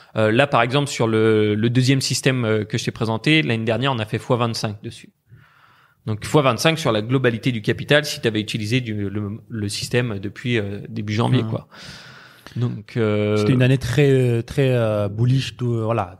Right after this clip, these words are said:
Speaker 2: tout le marché a,
Speaker 1: Hmm.
Speaker 2: était très
Speaker 1: Il a
Speaker 2: haussier.
Speaker 1: monté, il a chuté, il a remonté.
Speaker 2: Maintenant, il faudra tester le, le système dans un marché, euh, bearish qui est, euh,
Speaker 1: Alors le système, alors justement là, le système, euh, il est pas fait pour être sur un marché bearish.
Speaker 2: D'accord.
Speaker 1: Les deux d'ailleurs.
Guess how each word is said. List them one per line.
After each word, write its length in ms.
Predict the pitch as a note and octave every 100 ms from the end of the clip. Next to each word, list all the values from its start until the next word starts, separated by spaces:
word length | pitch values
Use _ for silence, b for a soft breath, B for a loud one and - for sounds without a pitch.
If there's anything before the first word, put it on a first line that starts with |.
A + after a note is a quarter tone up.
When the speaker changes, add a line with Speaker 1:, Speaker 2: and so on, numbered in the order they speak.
| -
Speaker 2:
tout 60 |
le 40 | C#3+
marché 340 | C3 - C#3+ A#2
a, 380 | G#2 G#2 G2+
Speaker 1:
Hmm. 20 | -
Speaker 2:
était 120 | -
très 180 | - C3+
Speaker 1:
Il 80 |
a 20 | B2+
Speaker 2:
haussier. 200 | C3+ C3+
Speaker 1:
monté, 120 | D3+
il 80 | F3+
a 60 | B2
chuté, 380 | - B2 D3+ D#3+
il 80 | B2
a 40 |
remonté. 340 | G#2+ A#2 A#2+
Speaker 2:
Maintenant, 200 | A#2 -
il 40 | C3+
faudra 220 | C3 A#2
tester 240 | B2+ A#2+
le, 240 | C3+ B2+ A2
le 120 | A2
système 480 | G#2+ A#2+ - C3+ B2+ A2+
dans 180 | A2 G#2+
un 60 |
marché, 460 | G#2+ A2 - B2+ A#2+
euh, 160 | G#2 G2
bearish 420 | A2+ A2+ D3 -
qui 200 | - G2
est, 100 | G2
euh, 300 | F#2+ F#2 F#2 G2
Speaker 1:
Alors 320 | B2 C3+ C3+
le 80 | C#3
système, 500 | C3+ D#3+ F#3 F3 C3+
alors 220 | C3 B2
justement 400 | A#2+ B2+ D3+ D3+
là, 220 | C3 B2
le 140 | A#2 A#2
système, 580 | - C3 - D#3+ C3+ A2 B B B B B A#2
euh, 60 |
il 140 | A#2 A#2+
est 20 |
pas 160 | D#3
fait 160 | D3+ F3+
pour 260 | D#3+ B2 A#2
être 300 | A2+ - A#2
sur 220 | - A#2
un 40 |
marché 300 | A2 A2+ -
bearish. 460 | G#2+ A2 B2 - - _ _ _ _ _ -
Speaker 2:
D'accord. 300 | G#2+ G2+ A#2
Speaker 1:
Les 180 | B2 A#2
deux 200 | A2+ D#3
d'ailleurs. 440 | C3+ A2+ A#2 C3+